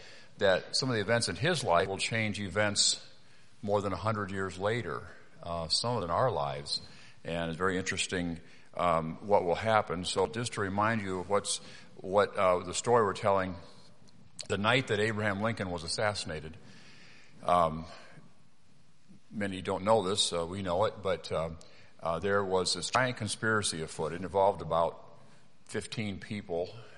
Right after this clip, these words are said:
and the conspiracy was that John Wilkes Booth, who we, we know that name, he would kill President Lincoln, but at the same time that evening, um, the, the, the, uh, s-, the vice president would be killed and the Secretary of State would be killed.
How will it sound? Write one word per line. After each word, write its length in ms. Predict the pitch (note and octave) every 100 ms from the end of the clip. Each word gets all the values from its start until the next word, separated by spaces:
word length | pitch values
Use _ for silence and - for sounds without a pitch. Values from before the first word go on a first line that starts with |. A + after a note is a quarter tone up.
| - -
and 340 | F#2+ F#2 F#2
the 100 | F#2
conspiracy 600 | F2+ F#2 - D#3+ E3+ -
was 480 | G2+ D#2+ E2+ F#2 - - - - - -
that 260 | G2 F#2 F#2
John 300 | A2+ A#2+ A#2
Wilkes 280 | A2 G2 -
Booth, 360 | G2+ G#2 G2
who 120 | G2 F2
we, 300 | F2+ F2 - - F#2
we 140 | F2
know 220 | F2+ F#2+
that 160 | F#2+ F2
name, 240 | E2+ F2+
he 160 | F#2 A2
would 160 | G2
kill 260 | - A2 F#2+
President 460 | F#2+ G#2 F#2+ F#2 F2
Lincoln, 400 | F#2+ F#2 D#2+ E2 - - -
but 140 | F#2
at 40 | -
the 80 | E2
same 360 | - A2+ A2
time 540 | F#2 - D#3 A2 F2+ F#2
that 180 | F2+
evening, 440 | A#2 C3 G2+ E2+ F2+ - - - -
um, 400 | F2+ E2 D#2+ D#2 - - - - -
the, 100 | G#2
the, 400 | - F#2 F2 D#2+ D2+
the, 280 | F2 E2+ D2+
uh, 120 | C#2
s-, 220 | - - -
the 120 | F2+
vice 300 | D#2 A#2+ D3
president 340 | - B2 A2 G2+
would 120 | G2
be 80 | F2+
killed 460 | - F#2+ F#2 A2 - - - - - -
and 280 | F#2 G#2 G2+
the 80 |
Secretary 420 | - G#2+ F#2+ A2 G2+
of 60 |
State 300 | - C3 C3
would 140 | F#2 E2
be 100 | E2
killed. 380 | - E2 C2